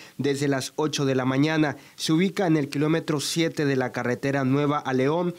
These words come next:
y tendrá como novedad una panorámica vista a la laguna de Azozosca, al lago de Managua y a sectores del Distrito dos. En los últimos meses han divulgado la calidad de las habitaciones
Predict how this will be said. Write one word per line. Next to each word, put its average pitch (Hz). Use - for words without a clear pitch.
y 196
tendrá 170
como 143
novedad 147
una 165
panorámica 143
vista 143
a 120
la 120
laguna 135
de 123
Azozosca, 170
al 113
lago 139
de 156
Managua 151
y 160
a 143
sectores 135
del 139
Distrito 123
dos. 180
En 165
los 185
últimos 180
meses 175
han 156
divulgado 156
la 139
calidad 135
de 139
las 127
habitaciones 143